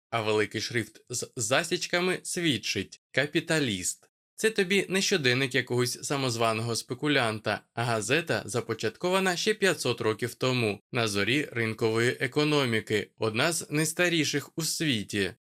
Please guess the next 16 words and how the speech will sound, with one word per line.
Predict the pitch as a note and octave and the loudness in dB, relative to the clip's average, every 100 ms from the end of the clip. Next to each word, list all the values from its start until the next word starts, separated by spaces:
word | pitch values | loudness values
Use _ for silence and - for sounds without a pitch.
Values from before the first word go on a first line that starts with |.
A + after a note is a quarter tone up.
| _ - | _ -2
Тут | G3 - | -2 -2
немає | E3+ G3 C#3+ B2+ E3 D3+ | 0 2 4 4 4 2
жодних | A2+ A2 A2 A2 - | 2 2 2 -4 -8
хитрощів | - C#3+ E3+ F3 G3 - D#3+ | -2 0 2 0 0 -4 -2
для | D#3+ F3 | 0 0
швидкого | E3+ F3 - A2 G#2+ A2 | 0 -2 2 0 2 -2
збагачення. | A2 C3 C#3 B2 G#2 A#2 G#2 G2 F#2+ _ - | 0 0 2 0 0 -2 0 -2 -2 _ -8
У | B2 | -2
капіталісті | G#2+ G2+ G2 G2 C3 D#3 - - - | -2 -2 -2 0 0 0 0 -2 -2
вся | - F#3 | -2 0
політична | D#3+ C3+ C3 A#2+ A#2 G2+ | 0 0 0 -2 -2 0
реальність | G#2+ D3 D#3 - - | 2 2 0 -4 -4
розглядається | B2+ A2 G#2 G2 C3+ D#3+ F3 | -4 0 0 2 2 0 -4
крізь | - F#3 - - | -2 -2 -2 -4
економічну | F3 F#3 E3 A#2 F#2+ - A#2 G#2+ | 0 2 2 0 -2 -2 -2 -2
призму, | G#2+ A2 G2+ F#2+ G2 | 0 0 0 0 -2